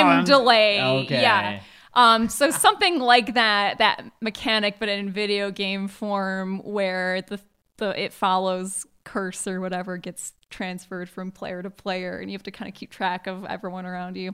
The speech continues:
Speaker 1: I don't know. Ideas. I'm not a video game, uh, dev.
Speaker 2: I don't know. <laughs> I don't know how it would sustain a whole game, but something, uh, Don't Breathe, like a, a stealth game,
Speaker 1: Oh,
Speaker 2: but, like, if you
Speaker 1: shit.
Speaker 2: trigger the, the person who you're trying to be stealthy from, they're, like, a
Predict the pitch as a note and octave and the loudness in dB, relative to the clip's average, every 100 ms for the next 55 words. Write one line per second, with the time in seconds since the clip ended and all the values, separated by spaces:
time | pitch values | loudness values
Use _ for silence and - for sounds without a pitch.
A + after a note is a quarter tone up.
0 | - D#4 C#4+ C4+ - - - - - - | -4 0 2 0 -4 -16 -20 -20 -20 -4
1 | A#3 G3 A3 A3 A3 A#3 - - _ _ | -2 0 -2 -2 -4 -8 -14 -20 _ _
2 | - A#3 A#3 G#3+ G3+ G3+ G3 G3+ G3+ G3+ | -10 -2 0 0 -4 -4 -4 -6 -6 -6
3 | G3+ A3+ G#3+ G#3 G3 G3+ G3 - G#3 G3+ | -8 -12 -8 -6 -6 -8 -10 -10 -6 -6
4 | G3+ G#3+ - - D#3 F#3 G3 D3 - - | -6 -10 -14 -6 0 2 2 0 -2 -6
5 | - D#3+ F3+ F#3+ F#3+ F#3+ F3+ D#3 D#3+ D3 | -6 -4 -2 2 2 4 2 0 -2 -4
6 | D3 C#3 - C3+ D3 B2+ C#3+ B2 A2+ D3+ | -8 -6 -4 -4 -4 -4 -4 -4 -6 -6
7 | D3+ A2+ - B2+ C#3+ C3 A#2+ - _ - | -6 -8 -8 -8 -8 -8 -10 -14 _ -10
8 | A#2+ A2 - A#2 B2 C3+ A2+ A2+ A#2+ D#3 | -6 -6 -6 -6 -6 -6 -6 -6 -6 -6
9 | F#3 - _ _ _ - A#2 G2+ F#2+ E2 | -8 -12 _ _ _ -14 -10 -8 -8 -10
10 | - - - - B2 C#3 - B3 B3+ C4+ | -12 -14 -10 0 2 2 0 8 12 12
11 | C4 B3 E3 D#3 C#3+ D4+ D#4+ D4+ C#4+ B3+ | 12 8 6 4 4 4 6 10 10 8
12 | D#3 D3 D#3 D#3 D3+ C#3+ _ _ C3+ C#3 | 4 2 0 0 -2 -6 _ _ -2 0
13 | B2+ B2 A#2+ A2+ C3 C3+ - D3 C3+ B2+ | 2 0 -4 -6 -2 -2 0 -2 0 0
14 | C#3+ C3+ C3 - C3 C#3+ C#3 C3+ C#3+ C#3+ | -2 -2 -4 -4 -2 -2 -4 -4 0 0
15 | C#3 B2 A#2+ G#2 | -2 -2 -4 -6